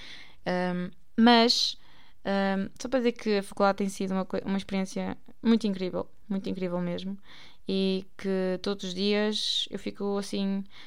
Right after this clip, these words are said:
mais de coração cheio, como, como se diz. E que cada vez gosto mais. Ah, e, <laughs> e vou contando mais novidades ao longo da semana. Deixem as vossas perguntas.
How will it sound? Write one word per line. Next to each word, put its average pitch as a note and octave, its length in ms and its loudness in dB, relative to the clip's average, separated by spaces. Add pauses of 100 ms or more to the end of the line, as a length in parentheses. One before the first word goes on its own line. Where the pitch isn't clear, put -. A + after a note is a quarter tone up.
(160)
mais G#3+ 460 6
de G#3+ 60 -10
coração G#3+ 340 2
cheio, G3+ 320 2
como, F#3+ 460 -2
como F#3 220 -2
se - 120 -14
diz. F#3+ 360 -4 (560)
E - 60 -14
que - 280 -2
cada G#3+ 240 2
vez A3 140 2
gosto G#3+ 280 -2
mais. F3+ 380 -2 (1700)
Ah, F#3+ 360 -4 (1300)
e, - 220 -8
<laughs> - 0 -
e F#3+ 40 -6
vou F3+ 200 -2
contando F3+ 400 4
mais F3+ 200 4
novidades F3+ 440 4
ao F#3+ 80 0
longo F3+ 180 0
da F3 80 -2
semana. F3 380 -2
Deixem A3+ 280 2
as G#3 60 0
vossas G3+ 260 -4
perguntas. G3 680 -4